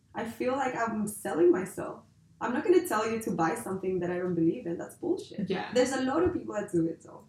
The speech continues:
Speaker 2: Oh, absolutely.
Speaker 1: Yeah.
Speaker 2: And you have to be smart enough to figure out, like, who's telling you the truth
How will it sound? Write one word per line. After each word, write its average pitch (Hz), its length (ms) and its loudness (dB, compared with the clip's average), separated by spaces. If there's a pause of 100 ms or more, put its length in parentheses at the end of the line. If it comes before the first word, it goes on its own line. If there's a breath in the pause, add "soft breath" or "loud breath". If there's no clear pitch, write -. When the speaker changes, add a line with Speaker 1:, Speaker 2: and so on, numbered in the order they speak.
(120)
Speaker 2:
Oh, - 240 -2
absolutely. - 800 -4
Speaker 1:
Yeah. 202 180 -4 (300)
Speaker 2:
And 208 160 6
you 208 80 8
have 202 200 -2
to 208 40 -6
be 233 160 -2
smart 185 400 -2
enough 175 240 -2
to 185 100 -6
figure 170 420 0
out, 165 400 -2
like, - 180 -10 (160)
who's 180 280 -2
telling 175 260 -2
you 165 120 2
the - 80 -6
truth - 400 -2